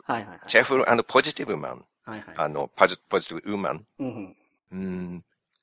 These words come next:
Speaker 2: Since I forgot my wallet,
Speaker 1: うんうん。
Speaker 2: everyone is laughing at me.
Speaker 1: Okay.あ、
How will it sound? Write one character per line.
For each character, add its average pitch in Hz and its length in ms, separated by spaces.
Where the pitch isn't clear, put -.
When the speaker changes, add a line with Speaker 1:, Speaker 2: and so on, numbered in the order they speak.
Speaker 2:
Since 147 680
I 107 100
forgot 85 420
my 85 180
wallet, 78 440
Speaker 1:
う 107 60
ん - 20
う - 20
ん。 - 60
Speaker 2:
everyone 85 600
is 80 220
laughing 73 320
at 67 200
me. 64 260
Speaker 1:
Okay. 120 440
あ、 - 220